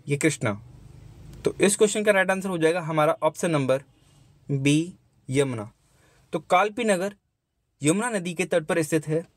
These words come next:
और ये किसकी जन्मभूमि मानी जाती है? तो महर्षि वेद व्यास की जन्मभूमि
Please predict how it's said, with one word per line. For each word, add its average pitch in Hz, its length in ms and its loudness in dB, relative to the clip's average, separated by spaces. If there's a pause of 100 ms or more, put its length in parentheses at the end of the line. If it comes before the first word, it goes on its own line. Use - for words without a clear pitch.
(380)
और 180 220 4
ये 175 220 0
किसकी 214 440 -4
जन्मभूमि 196 440 0
मानी 185 180 2
जाती 185 200 0
है? 202 120 0
तो 202 120 -4
महर्षि 156 400 4
वेद 170 220 2
व्यास 156 240 4
की 202 180 -8
जन्मभूमि 147 720 -2